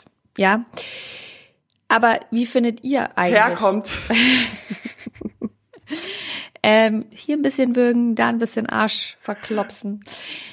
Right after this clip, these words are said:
Speaker 1: Genau, ich hab mich mal um die Zahlen gekümmert, weil mich natürlich schon interessiert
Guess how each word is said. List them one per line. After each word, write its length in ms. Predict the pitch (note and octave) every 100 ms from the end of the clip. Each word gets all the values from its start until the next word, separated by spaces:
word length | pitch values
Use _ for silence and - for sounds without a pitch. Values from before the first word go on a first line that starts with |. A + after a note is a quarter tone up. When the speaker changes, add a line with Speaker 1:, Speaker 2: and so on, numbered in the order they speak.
| -
Speaker 1:
Genau, 240 | G#3+ F#3 -
ich 120 | G3+
hab 100 | A#3
mich 120 | C4
mal 120 | B3 A3+
um 60 |
die 140 | G#3 G3+
Zahlen 260 | A3+ A#3+
gekümmert, 400 | B3 B3 B3 A#3+
weil 120 | G#3+
mich 220 | G#3+ G#3+ - -
natürlich 320 | G3 G3 G3
schon 160 | - A#3
interessiert 840 | B3 A#3 A3+ - A#3 A#3 A3+ -